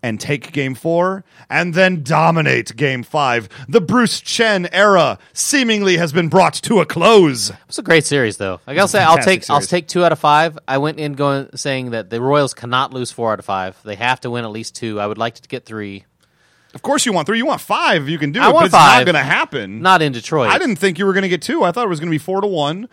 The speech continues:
Speaker 1: But
Speaker 2: Mm-hmm.
Speaker 1: Kansas City, I have to give them a little bit of credit. They showed a lot of heart. There were lots of close games in this series. The pitching
Speaker 2: Boy,
Speaker 1: was
Speaker 2: that game
Speaker 1: seemingly
Speaker 2: four,
Speaker 1: for real.
Speaker 2: that game four was a cr-, that was just ridiculous.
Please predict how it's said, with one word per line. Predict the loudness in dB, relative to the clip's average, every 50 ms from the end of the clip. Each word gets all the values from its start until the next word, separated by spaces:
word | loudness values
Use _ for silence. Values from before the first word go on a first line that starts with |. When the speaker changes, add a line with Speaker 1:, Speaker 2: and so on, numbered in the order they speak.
| _
Speaker 1:
But | -16 -12 -10
Speaker 2:
Mm-hmm. | -10 -6
Speaker 1:
Kansas | -4 -4 -2 -2 -2 -4 -2
City, | 0 0 0 2 2
I | 2 0
have | -2
to | -2 -2
give | -2 -2 0
them | 0 0
a | 0
little | 2 2 2 2 2
bit | 0 0
of | -2 -4
credit. | -4 -4 -4 -4 -4
They | -6 -6
showed | -6 -6 -6 -4
a |
lot | -2 -2 -2
of | -4 -4
heart. | -2 -2 -2 -2 -2 -4 _ -18 _ _ _
There | -8 -6
were | -4 -6 -6 -8
lots | -10 -8 -6 -4 -4 -4 -4 -4 -6
of | -8 -8
close | -6 -4 -4 -4 -4
games | -4 -6 -6 -6 -6
in | -6 -6
this | -6 -6
series. | -4 -4 -4 -4 -4 -6 -8
The | -8
pitching | -4 -2 -2 -2 -2 -4 -4 -2
Speaker 2:
Boy, | 0 2
Speaker 1:
was | 2
Speaker 2:
that | 2 2 2 2
game | 2 2
Speaker 1:
seemingly | 2 2 0 0 2
Speaker 2:
four, | 4 6 6 6 6 6
Speaker 1:
for | 6 4
real. | 4 2 2 0 0 -2
Speaker 2:
that | -6 -8 -8 -6
game | -6 -6 -6 -6 -6
four | -6 -4 -2 0 0 0 0
was | -4 -6 -8
a | -10
cr-, | -14 _ -20 _ _ -20 _ _ _ _ _
that | -6 -4 -4
was | -4 -6 -8 -12
just | -12 -12 -12 -12 -12 -14 -16 -20 _ _ _ _ _ _ _ _ _ _ _ _ _ _ _ _ _ -14
ridiculous. | -12 -10 -8 -8 -10 -10 -10 -12 -16 -14 -16 -18 -18 -18